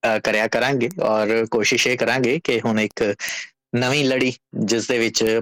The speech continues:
ਭਾਰਤੀ ਮੂਲ ਦੇ ਆਸਟ੍ਰੇਲੀਆਈ ਜਿਨ੍ਹਾਂ ਦੀਆਂ ਕੁਝ ਪ੍ਰਾਪਤੀਆਂ ਨੇ, ਕੁਝ ਨਹੀਂ ਬਲਕਿ ਬਹੁਤ ਸਾਰੀਆਂ ਪ੍ਰਾਪਤੀਆਂ ਨੇ, ਉਹਨਾਂ ਚਿਹਰਿਆਂ ਦੇ ਨਾਲ ਤੁਹਾਨੂੰ ਮੁਖਾਤਬ ਕਰਾਵਾਂਗੇ, ਆਪਣੇ social media page ਤੋਂ ਵੀ, ਆਪਣੇ podcast ਦੇ ਰਾਹੀਂ ਵੀ, ਤੇ ਇਸ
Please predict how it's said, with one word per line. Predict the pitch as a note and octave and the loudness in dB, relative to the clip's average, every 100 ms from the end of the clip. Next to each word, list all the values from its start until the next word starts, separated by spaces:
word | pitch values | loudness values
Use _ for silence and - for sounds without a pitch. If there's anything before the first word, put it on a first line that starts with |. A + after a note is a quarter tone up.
| - | 0
ਭਾਰਤੀ | D3 A2+ - | -2 0 0
ਮੂਲ | E3 C#3+ A#2 | 0 2 2
ਦੇ | A2 G#2+ | 2 2
ਆਸਟ੍ਰੇਲੀਆਈ | G#2 A#2 G#2 G2+ F#2+ G#2 | 2 2 2 2 2 0
ਜਿਨ੍ਹਾਂ | G#2+ G#2+ A2+ | 0 0 0
ਦੀਆਂ | G#2+ G2+ G2+ G#2 _ - | 0 2 0 -4 _ -4
ਕੁਝ | G2+ | -4
ਪ੍ਰਾਪਤੀਆਂ | - G2+ F#2+ - A2 G#2 | -2 -2 -2 -2 -2 0
ਨੇ, | G#2+ - | -4 -4
ਕੁਝ | G#2 A2+ | 0 0
ਨਹੀਂ | B2 | 0
ਬਲਕਿ | A2+ F#2 G2 | 0 -2 -2
ਬਹੁਤ | F#2 G#2+ - | 0 -2 0
ਸਾਰੀਆਂ | A2+ G#2+ G#2 | 0 0 -2
ਪ੍ਰਾਪਤੀਆਂ | - G#2 - G#2+ G2 | 0 -2 -2 -2 0
ਨੇ, | A#2 | 0
ਉਹਨਾਂ | A2+ G2+ A2+ A2 - - - - | 0 0 0 -2 -6 -12 -10 -2
ਚਿਹਰਿਆਂ | A#2+ C3 D3+ | 0 0 0
ਦੇ | C3+ | 0
ਨਾਲ | A#2+ G#2+ G#2 | 0 0 0
ਤੁਹਾਨੂੰ | B2 G2+ | 0 0
ਮੁਖਾਤਬ | G#2 - G2 G2+ | 0 -2 -2 -2
ਕਰਾਵਾਂਗੇ, | - G#2 G#2 A#2 A2 | 0 0 0 0 -2
ਆਪਣੇ | B2 - G#2 | -2 -2 -2
social | A2+ G2+ B2 | 0 0 0
media | A2+ A2 A#2 | 0 0 0
page | A2 G#2 - | 0 -2 0
ਤੋਂ | G#2 | 0
ਵੀ, | G2+ | 0
ਆਪਣੇ | G2 G2+ | 0 -2
podcast | G2 G2 F#2 G#2+ G2 A2+ | -2 -2 0 -2 -2 -2
ਦੇ | G#2+ | 0
ਰਾਹੀਂ | A2 G#2+ | 0 0
ਵੀ, | A2+ - - - - | -2 -4 -8 -8 -6
ਤੇ | D3 | -2
ਇਸ | C#3 C3 C#3 C3+ | 0 2 2 2